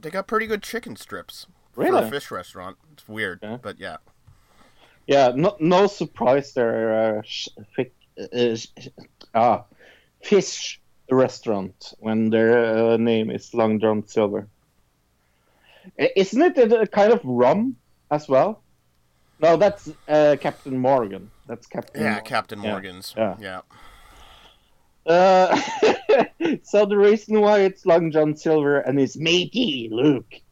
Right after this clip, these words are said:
Speaker 2: is because I have a wooden leg. I, I, I don't have a wooden leg, but it surely looks like it. Uh, I was outside. Uh, I have a, I have a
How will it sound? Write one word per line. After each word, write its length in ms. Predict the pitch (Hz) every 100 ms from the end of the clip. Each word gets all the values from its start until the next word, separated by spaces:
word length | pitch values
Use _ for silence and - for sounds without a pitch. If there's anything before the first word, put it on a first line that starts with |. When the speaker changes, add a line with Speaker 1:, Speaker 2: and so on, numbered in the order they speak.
| -
Speaker 2:
is 320 | 127 123 -
because 460 | - 131 123 120 -
I 160 | 127 123
have 220 | 127 127
a 80 | 131
wooden 320 | 127 123 127
leg. 260 | 131 117 104 _ -
I, 180 | 120 120
I, 280 | 120 135 -
I 80 | 120
don't 200 | 117 131
have 180 | 127 117
a 80 | 110
wooden 360 | 104 113 113 110
leg, 320 | 113 127 - - - _ _ _
but 120 | 123 123
it 200 | 117 - _
surely 680 | - - - 127 120 123 123
looks 380 | 120 120 - -
like 200 | 107 120
it. 240 | 131 - _ 113
Uh, 800 | 117 120 123 123 120 120 117 - -
I 540 | 123 123 127 127 127
was 320 | 131 123 131 131
outside. 640 | 127 123 - 120 139 165 - _ _ _ _ _ -
Uh, 460 | 120 123 123 117 - -
I 140 | 147
have 260 | 175 196 196
a, 540 | 214 214 208 190 156 -
I 140 | 175
have 220 | 180 175 170
a 220 | 165